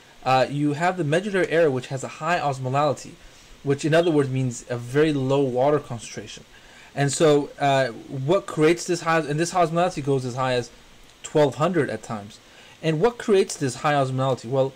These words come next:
if you remember, at the, uh, thick ascending loop of Henle, you have the sodium chloride, uh, to potassium channel, which is always gonna be pumping the solutes in, creating that high osmolarity.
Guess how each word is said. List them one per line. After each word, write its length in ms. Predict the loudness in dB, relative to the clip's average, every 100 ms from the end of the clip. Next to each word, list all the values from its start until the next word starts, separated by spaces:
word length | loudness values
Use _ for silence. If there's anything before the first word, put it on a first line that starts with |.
| -14 -20 -20 -16 -8
if 180 | -6
you 80 | 0
remember, 380 | 2 4 4 2
at 220 | 2 0
the, 240 | 2 2 2
uh, 200 | 2 2
thick 340 | 0 -2 -2 0
ascending 560 | 0 0 -2 -2 0
loop 160 | -2 -2
of 120 | -4
Henle, 400 | -4 -4 -6 -8 -14 -20 -10
you 140 | -4 2
have 180 | 2 2
the 100 | -2
sodium 540 | 0 2 2 0 -4
chloride, 720 | -6 -2 2 4 4 4 0 -4 -20 -20 -6
uh, 340 | 2 4 4 0 -12 -18
to 220 | -4 -4
potassium 640 | -2 -2 2 2 0 -4 -6
channel, 400 | -4 -4 -6 -12 -20 -20 -2
which 220 | -2 0
is 220 | -2 -2 0
always 340 | 2 4 4
gonna 140 | 2 -4
be 100 | -6
pumping 440 | -4 -6 -4 -6
the 140 | -4
solutes 540 | -6 -2 0 0 -2 -2
in, 240 | -2 -2 -8 -20 -20
creating 280 | 0 2 2
that 120 | 0
high 160 | 0 0
osmolarity. 800 | 0 -2 -2 2 2 2 -6